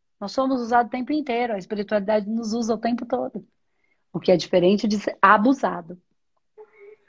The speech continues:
E aí, quando eu entendo o uso, eu entendo que as pessoas se conectam pelo tempo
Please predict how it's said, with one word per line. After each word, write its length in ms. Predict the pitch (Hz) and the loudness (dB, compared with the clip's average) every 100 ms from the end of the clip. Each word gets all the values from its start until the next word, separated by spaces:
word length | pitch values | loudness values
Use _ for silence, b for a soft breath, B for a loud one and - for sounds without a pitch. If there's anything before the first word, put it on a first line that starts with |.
| - _ _ _ - - _ _ - - - | -20 _ _ _ -20 -20 _ _ -20 -20 -4
E 40 | |
aí, 120 | 165 175 | -2 2
quando 160 | 202 | 4
eu 100 | 208 | 4
entendo 320 | 202 214 208 | 4 2 2
o 80 | 220 | 2
uso, 180 | 240 254 | 4 4
eu 40 | 254 | 2
entendo 280 | 254 240 | 2 0
que 80 | 240 | -2
as 100 | 247 | -2
pessoas 380 | 247 240 247 233 | -2 0 0 -2
se 100 | 240 | -2
conectam 520 | 254 240 240 240 262 | -2 0 0 -2 -8
pelo 300 | 233 254 240 | 0 0 0
tempo 840 | 233 _ 285 302 381 - 370 392 | -4 _ 4 4 0 -6 -8 -8